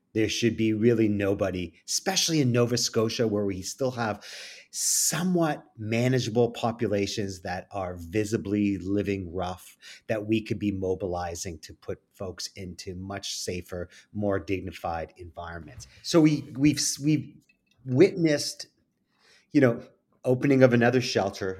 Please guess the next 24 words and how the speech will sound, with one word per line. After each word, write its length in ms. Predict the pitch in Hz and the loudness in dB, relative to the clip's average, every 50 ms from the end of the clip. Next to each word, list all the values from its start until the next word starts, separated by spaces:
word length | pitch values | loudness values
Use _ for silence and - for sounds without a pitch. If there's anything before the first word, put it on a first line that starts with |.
| 87 | -8
emergency 500 | 82 90 92 101 104 104 104 - 113 110 | -8 -6 -2 -2 -2 0 -2 -2 -2 -2
shelter, 640 | 107 - - 95 85 90 - - 92 87 85 85 - - _ _ - - - - _ - | -2 -2 -2 -4 -4 -4 -4 -6 -6 -6 -6 -8 -10 -18 _ _ -20 -20 -20 -20 _ -8
that's 160 | 98 95 - | -8 -2 0
gonna 180 | - 107 101 | 0 0 2
be 80 | 92 95 | 0 0
a 40 | 90 | -2
collective 720 | - - 98 92 101 104 - - - 101 92 95 92 - _ | -2 -4 -4 -4 -4 -6 -4 -4 -2 -2 -2 -2 -4 -10 _
open 300 | - 95 90 - 98 92 | -12 -12 -10 -10 -10 -10
space. 640 | 92 - - - 82 78 80 82 - - - - - _ - - - - - - - - - - - - | -10 -10 -10 -10 -8 -8 -8 -10 -10 -10 -12 -12 -14 _ -20 -20 -20 -20 -18 -18 -18 -20 -20 -20 -8 -2
Um, 720 | 117 117 107 104 101 98 98 92 92 90 90 87 90 90 - _ _ _ _ _ _ _ _ _ | 2 2 2 4 2 2 0 -2 -2 -4 -6 -8 -10 -10 -14 _ _ _ _ _ _ _ _ _
we've 300 | - 113 113 107 82 82 | -2 -2 -2 -2 -2 -2
witnessed 760 | 101 107 117 113 - 120 110 101 104 104 98 - - - - _ _ _ _ _ _ _ | 0 2 2 2 0 -4 -8 -6 -6 -6 -8 -8 -12 -16 -18 _ _ _ _ _ _ _
better 480 | 104 98 87 - - 107 110 113 123 123 | -18 -16 -8 -2 2 4 6 6 6 4
tents 680 | 123 - - 117 110 117 127 - - - - - - _ _ _ _ - 87 | 2 0 0 2 2 0 -2 -4 -8 -10 -12 -14 -18 _ _ _ _ -14 -6
being 220 | 98 101 101 101 | -4 -2 -2 -2
provided. 800 | 101 107 107 98 101 95 98 98 95 98 98 95 95 95 92 - - - - _ _ | -2 -4 -2 -2 0 0 2 0 0 0 0 0 0 0 -2 -6 -12 -20 -20 _ _
We've 200 | 104 104 98 82 | -4 -4 -4 -4
n-, 320 | 82 82 95 101 101 117 107 | -6 -10 -6 -6 -4 -4 -4
witnessed 720 | 101 101 104 104 104 101 92 92 92 - - - - - _ _ | -4 -4 -4 -6 -8 -10 -8 -8 -10 -10 -10 -12 -14 -18 _ _
more 1000 | 95 101 101 104 113 117 117 113 113 113 110 110 107 104 107 107 107 95 - - _ _ _ | -8 -6 -2 0 4 4 6 6 6 6 4 4 2 2 0 -2 -4 -6 -10 -14 _ _ _
kind 160 | - 113 101 95 | -8 -8 -6 -6
of 60 | - | -6
street 440 | - - - - 110 104 104 104 101 | -6 -6 -4 -2 -2 -2 -2 -2 -4
navigation, 720 | 104 98 98 87 98 98 - 92 92 90 - - 92 87 | -6 -6 -6 -6 -6 -8 -6 -6 -6 -6 -6 -8 -10 -10